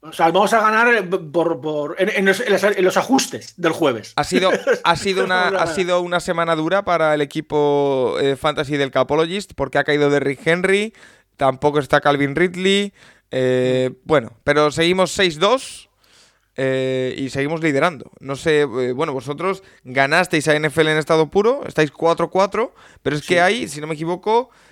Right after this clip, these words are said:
Speaker 2: seis equipos en cuatro cuatro, ¿eh?
Speaker 1: Está igualadísimo. Hay un equipo con cinco tres, otro con tres cinco.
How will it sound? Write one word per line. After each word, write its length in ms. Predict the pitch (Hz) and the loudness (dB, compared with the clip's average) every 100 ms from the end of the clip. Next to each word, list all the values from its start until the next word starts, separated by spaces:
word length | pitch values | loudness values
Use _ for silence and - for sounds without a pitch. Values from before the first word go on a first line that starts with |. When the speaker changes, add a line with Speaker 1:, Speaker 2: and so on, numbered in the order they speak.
| _ | _
Speaker 2:
seis 480 | - - 214 240 208 | -14 -4 -2 -2 -2
equipos 400 | 165 175 - 214 | -6 -6 -8 -8
en 80 | 208 | -2
cuatro 240 | 151 135 | -2 0
cuatro, 360 | - 131 - 113 | 0 0 0 -8
¿eh? 80 | 214 - _ - - - - - - | -10 -20 _ -20 -20 -20 -20 -18 -10
Speaker 1:
Está 840 | 92 - 120 120 123 127 123 131 | -6 -2 0 0 -2 -2 -2 -2
igualadísimo. 920 | 139 131 139 131 139 - 123 127 202 - - | -2 -2 -2 -2 -2 -4 -4 -8 -10 -18 -12
Hay 180 | 147 143 | -4 -2
un 60 | 156 | 0
equipo 260 | 156 151 | 0 0
con 120 | 143 139 | 0 -4
cinco 320 | 151 139 139 | -4 0 2
tres, 240 | 175 185 | 2 2
otro 160 | 185 180 | 2 2
con 140 | 160 | 2
tres 240 | 160 151 - | 2 0 0
cinco. 540 | 180 202 208 233 | 0 0 0 -2